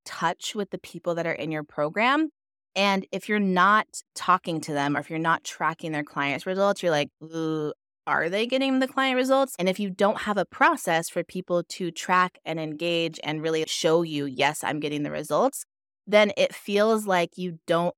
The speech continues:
intimately know your offer and <laughs> if it actually gets the results you promise, which makes it really hard to market and sell, especially with those of us who struggle with imposter syndrome, 'cause we're like, "Well, does it get the results?"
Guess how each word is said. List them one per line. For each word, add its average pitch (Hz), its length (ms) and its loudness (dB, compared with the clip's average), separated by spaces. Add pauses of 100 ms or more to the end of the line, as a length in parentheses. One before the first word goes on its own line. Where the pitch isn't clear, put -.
intimately 165 560 -4
know 156 540 2
your 151 220 -4
offer 247 400 4
and 202 160 2
<laughs> 226 100 -2
if - 20 -4
it 220 140 -4
actually 180 380 0
gets 180 180 -2
the 180 60 -8
results 156 340 -2
you 214 80 -4
promise, 240 400 0
which 208 140 -4
makes 220 200 -2
it 226 120 2
really 175 340 -2
hard 170 480 0
to 180 220 -6
market 175 500 2
and 156 180 -4
sell, 156 400 4
especially 160 640 0
with 165 160 0
those 156 180 2
of 160 120 -2
us 151 140 0
who 160 120 -6
struggle 139 300 -4
with 156 120 -4
imposter 240 380 2
syndrome, 190 420 -2
'cause 175 140 -6
we're 165 80 -2
like, 151 180 -2
"Well, 160 300 -4 (600)
does 185 220 0
it 240 60 0
get 254 180 -6
the 269 100 4
results?" 269 520 4